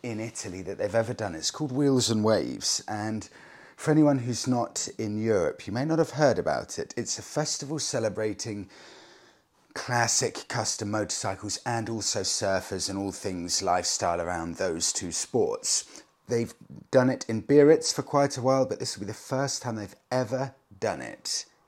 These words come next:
in Italy. And it will be on, in Tuscany.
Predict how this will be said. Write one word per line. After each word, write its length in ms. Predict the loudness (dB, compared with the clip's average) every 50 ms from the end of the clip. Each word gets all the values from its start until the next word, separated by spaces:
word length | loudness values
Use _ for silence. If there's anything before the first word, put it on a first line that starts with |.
| _ _
in 560 | -2 0 0 2 2 2 0 0 -2 -4 -2 -2
Italy. 460 | -2 0 2 0 0 0 -2 -6 -10 -20 -20 -20 -20 -20 _ -14 -12
And 80 | -10 -8
it 40 | -8
will 40 | -6
be 160 | -4 -2 -2
on, 140 | -2 -4 -6 -10 -16 -20 -12 -6
in 200 | -2 0 0 0
Tuscany. 720 | 0 -2 -2 0 0 0 0 0 -2 -4 -6 -8 -10 -14